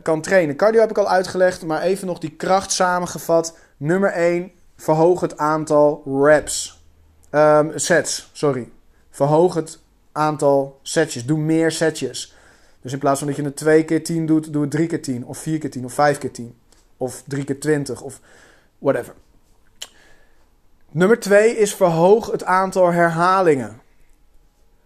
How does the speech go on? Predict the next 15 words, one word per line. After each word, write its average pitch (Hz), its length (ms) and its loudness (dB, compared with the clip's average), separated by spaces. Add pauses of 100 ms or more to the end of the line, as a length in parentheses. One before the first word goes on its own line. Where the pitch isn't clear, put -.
(440)
Nummer 175 320 0
drie 208 440 0 (400)
is 180 500 -2 (280)
verhoog 170 760 2
het 185 140 -4
gewicht, 185 440 0
verhoog 165 360 0
de 165 120 -2
weerstand. 160 680 0 (540)
Nummer 147 280 -4
vier 233 400 0
is 220 460 4 (120)
verkort 233 880 2
het 175 220 -4
herstel. 165 800 2